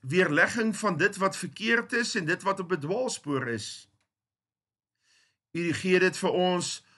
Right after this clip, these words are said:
om ons te, om onsself tereg te wys. Maar U Gees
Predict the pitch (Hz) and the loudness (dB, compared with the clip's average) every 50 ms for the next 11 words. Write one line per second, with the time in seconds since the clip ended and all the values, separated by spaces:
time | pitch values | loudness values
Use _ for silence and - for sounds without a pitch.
0 | _ _ _ - 170 175 175 170 170 135 - - 170 151 139 - - 165 170 165 | _ _ _ -2 -2 0 0 0 -2 -2 0 0 0 0 0 -2 -4 -4 -2 0
1 | 160 156 139 - - 294 294 277 208 151 135 - - - 170 143 127 135 135 131 | 0 -2 -2 -2 0 2 2 4 4 2 0 -2 -2 -2 0 2 2 2 0 -2
2 | - - - 131 135 135 131 127 117 - - - - - - _ _ _ _ _ | -4 -6 -2 0 2 2 2 0 -2 -4 -8 -12 -14 -16 -20 _ _ _ _ _
3 | _ _ _ _ _ _ _ _ _ _ _ _ _ _ _ _ _ _ _ _ | _ _ _ _ _ _ _ _ _ _ _ _ _ _ _ _ _ _ _ _
4 | _ _ _ _ _ _ _ _ _ _ - 117 139 156 165 170 185 180 185 170 | _ _ _ _ _ _ _ _ _ _ -2 2 4 6 6 6 4 2 0 -2
5 | 135 117 - 233 233 226 202 175 151 135 - - - | -2 -2 -2 0 2 2 4 4 2 2 -2 -6 -10